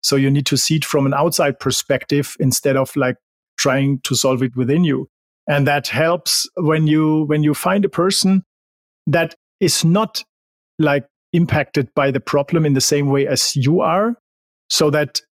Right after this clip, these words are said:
the person can give you feedback and suggestions and ask you questions from an outside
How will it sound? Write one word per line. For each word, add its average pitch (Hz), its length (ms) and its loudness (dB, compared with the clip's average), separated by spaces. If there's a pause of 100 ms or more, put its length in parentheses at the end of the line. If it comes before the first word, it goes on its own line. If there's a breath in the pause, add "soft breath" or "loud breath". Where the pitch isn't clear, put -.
(160)
the 143 100 0
person 165 440 0
can 139 500 0
give 143 180 0
you 135 100 0
feedback 156 560 -2
and 139 200 -2
suggestions 151 720 0
and 143 120 0
ask 135 240 -2
you 139 80 -2
questions 156 600 0
from 147 200 0
an 135 60 0
outside 143 400 0